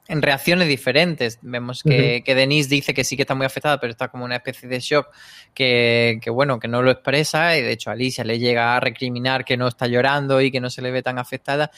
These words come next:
Speaker 1: y eso nos lleva al tercer episodio, que es el de la separación, el de gritarse, el de tirarse los trastos a la cabeza y el de darse cuenta que ese sueño de la, de la casa que había creado en el primer episodio,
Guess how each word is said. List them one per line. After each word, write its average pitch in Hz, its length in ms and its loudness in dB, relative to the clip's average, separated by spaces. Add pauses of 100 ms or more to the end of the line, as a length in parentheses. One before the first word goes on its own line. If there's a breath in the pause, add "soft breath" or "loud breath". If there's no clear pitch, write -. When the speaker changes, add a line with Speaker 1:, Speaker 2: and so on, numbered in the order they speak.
(240 loud breath)
Speaker 1:
y 143 100 2
eso 139 140 0
nos 135 100 -2
lleva 139 160 2
al 143 80 2
tercer 135 300 0
episodio, 139 580 0
que 135 220 2
es - 280 -4
el 113 640 -8
de 113 120 -4
la 110 80 -4
separación, 139 760 -4 (480 soft breath)
el 127 120 -4
de 123 120 0
gritarse, 143 600 2
el 170 80 2
de 165 80 0
tirarse 127 380 -6
los 131 100 -2
trastos - 300 -12
a - 20 -10
la 131 100 -4
cabeza 139 400 -4
y 165 120 -4
el 131 80 -4
de 117 80 -12
darse 131 300 -4
cuenta 143 340 -4
que 135 180 2
ese 143 220 -2
sueño 147 500 0
de 139 120 0
la, 135 300 2
de - 240 -4
la 143 200 0
casa 147 500 0
que 139 180 -2
había 139 280 -2
creado 135 520 -4
en 135 60 -16
el 135 140 -14
primer 135 260 -18
episodio, 139 560 -8